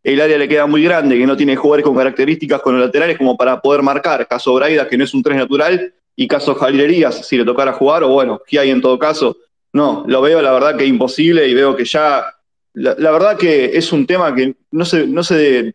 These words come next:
a ver, no deberíamos ni discutir porque no lo va a cambiar Insúa, y estoy convencido de que no lo va a cambiar, y menos para este partido. Eh, han habido otros momentos en donde, como digo, ameritaba más sacar esa línea de cinco,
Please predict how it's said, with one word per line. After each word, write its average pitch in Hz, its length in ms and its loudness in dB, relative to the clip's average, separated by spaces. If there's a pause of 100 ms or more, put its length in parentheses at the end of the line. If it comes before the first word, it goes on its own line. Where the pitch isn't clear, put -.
(140)
a 135 80 -2
ver, 156 300 0 (240)
no 160 160 0
deberíamos 156 420 2
ni 165 60 2
discutir 156 380 0
porque 131 340 -2
no 185 100 0
lo 185 80 4
va 185 100 0
a - 40 -4
cambiar 156 320 2
Insúa, 117 360 -4 (140)
y 113 300 -10
estoy 160 180 -4
convencido 151 500 0
de 135 80 0
que 120 120 0
no 143 80 2
lo 151 100 0
va 151 60 2
a 143 40 -4
cambiar, 151 440 -2 (320)
y 139 120 0
menos 175 260 0
para 127 200 0
este 139 180 -4
partido. 120 480 0 (120)
Eh, 113 320 0
han 147 200 0
habido 151 260 2
otros 151 260 0
momentos 139 520 -2
en 123 80 -14
donde, 120 400 -2 (240)
como 131 260 0
digo, 156 400 0
ameritaba 135 500 0
más 202 220 0
sacar 147 380 -2
esa 143 180 -2
línea 156 220 0
de 127 60 -4
cinco, 165 500 0